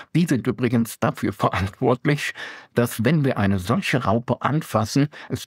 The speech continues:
tagelang brennt. Ich neige dazu, nach dem Rauschfrei auch noch Superschärfen einzusetzen, ich verkneife es mir aber. Denn dann hätte ich es vorhin auch mit dem Lightroom-Ergebnis machen müssen. Ich lasse es also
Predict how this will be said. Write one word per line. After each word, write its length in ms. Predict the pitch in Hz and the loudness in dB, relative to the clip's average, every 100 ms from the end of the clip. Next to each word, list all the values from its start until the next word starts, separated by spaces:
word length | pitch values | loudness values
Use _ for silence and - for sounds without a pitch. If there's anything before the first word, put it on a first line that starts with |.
| - | -6
tagelang 760 | - 156 180 123 98 120 113 - - | -2 2 2 2 4 2 0 -8 -6
brennt. 640 | - 90 85 - - - _ _ _ _ _ _ - - | 0 0 0 -4 -8 -8 _ _ _ _ _ _ -20 -6
Ich 160 | - 123 | -2 2
neige 340 | 110 143 135 | 4 4 2
dazu, 380 | 101 98 95 117 | 2 0 2 2
nach 240 | 113 104 127 | 2 2 2
dem 240 | 113 101 | 2 2
Rauschfrei 760 | 95 110 135 - - 98 120 | 2 0 -2 -4 -2 0 2
auch 160 | - - | 0 2
noch 220 | 120 98 - - | 0 -2 -8 -2
Superschärfen 760 | 120 170 98 98 101 107 113 | 0 2 0 0 2 2 0
einzusetzen, 880 | - 113 160 - 117 98 101 - 123 | 2 2 2 2 0 2 0 0 0
ich 120 | 123 | 0
verkneife 540 | - - 85 82 120 | -6 -2 -2 0 0
es 140 | - - | -2 0
mir 160 | 90 | 0
aber. 260 | 85 82 - _ _ _ - - - | 0 -4 -8 _ _ _ -20 -18 -2
Denn 140 | 117 117 | 0 4
dann 160 | 135 | 4
hätte 180 | 151 156 | 4 2
ich 80 | 127 | 0
es 120 | 131 | -2
vorhin 340 | - 120 147 - | 0 2 2 2
auch 220 | 117 120 | 0 2
mit 200 | 123 120 | 0 2
dem 320 | 113 113 104 | 2 2 2
Lightroom-Ergebnis 960 | 104 151 - 101 92 95 113 - 104 - | 2 0 0 0 2 2 0 0 0 0
machen 280 | 98 113 | 0 0
müssen. 320 | 95 92 90 - _ _ _ _ - - _ _ _ - | 0 0 -4 -6 _ _ _ _ -20 -20 _ _ _ -4
Ich 140 | 156 190 | -2 0
lasse 180 | 151 | 0
es 120 | 135 - | -4 -2
also 400 | 120 113 120 | 0 2 2